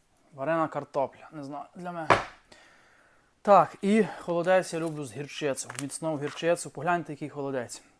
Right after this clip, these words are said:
погляньте. Лишень сам вигляд, що вартує. Прозорий, прозорий, застив, абсолютно без ніяких желатинів, абсолютно без нічого. Ось такий холодець. Він настив у холодильнику приблизно дві години. Зараз будемо дегустувати. Хтось там мені пише,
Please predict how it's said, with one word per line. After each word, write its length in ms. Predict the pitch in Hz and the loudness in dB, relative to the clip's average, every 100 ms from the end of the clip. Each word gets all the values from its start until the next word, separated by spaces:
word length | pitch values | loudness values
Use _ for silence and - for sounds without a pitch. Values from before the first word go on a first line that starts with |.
| _ | _
погляньте. 440 | 135 143 123 - _ _ _ _ _ _ _ _ _ - | -4 -2 -4 -8 _ _ _ _ _ _ _ _ _ -14
Лишень 280 | 131 190 165 | -8 -6 -2
сам 280 | 190 175 | -2 0
вигляд, 320 | 165 180 143 143 | 0 0 -2 -6
що 140 | 147 | -6
вартує. 480 | 135 127 139 123 110 _ - _ | -6 -6 -8 -8 -10 _ -20 _
Прозорий, 640 | - 151 147 160 196 185 175 | -6 -4 0 6 6 6 2
прозорий, 580 | 160 151 151 135 120 120 | -2 -2 0 0 -2 -4
застив, 560 | 151 - 190 190 185 - | -4 -2 -2 0 -2 -6
абсолютно 500 | 156 - 170 165 160 | -12 -6 -4 -4 -4
без 160 | 147 151 | -6 -4
ніяких 380 | 160 160 135 | -4 -4 -8
желатинів, 760 | 113 151 170 165 160 156 139 127 | -4 -2 -2 -2 -4 -2 -6 -6
абсолютно 540 | 147 147 175 208 - 165 | -8 -6 -4 -4 -4 -8
без 180 | 151 147 | -8 -8
нічого. 420 | 143 147 123 113 _ _ | -6 -4 -4 -6 _ _
Ось 160 | 180 180 | -2 -2
такий 240 | - 175 | -4 -8
холодець. 500 | 151 156 147 135 127 | -4 -2 0 -2 -2
Він 80 | 185 | -8
настив 340 | 185 - 180 175 | -8 -6 -4 -4
у 60 | |
холодильнику 480 | 165 160 170 160 147 | -4 -6 -4 -6 -10
приблизно 380 | 139 143 156 147 | -10 -6 -6 -6
дві 180 | 131 151 | -6 -6
години. 420 | 143 160 190 147 _ _ - - - - _ _ | -4 -4 -6 -8 _ _ -20 -18 -20 -20 _ _
Зараз 240 | - 160 165 | 2 4 4
будемо 340 | 165 165 156 - - _ - | 0 -2 -2 -6 -20 _ -16
дегустувати. 880 | 135 160 151 156 - 156 143 127 - | -2 0 0 -2 -2 4 6 4 2
Хтось 200 | - - | -8 -4
там 160 | 185 | -4
мені 140 | 185 175 | -4 -4
пише, 420 | - 190 - | 2 2 0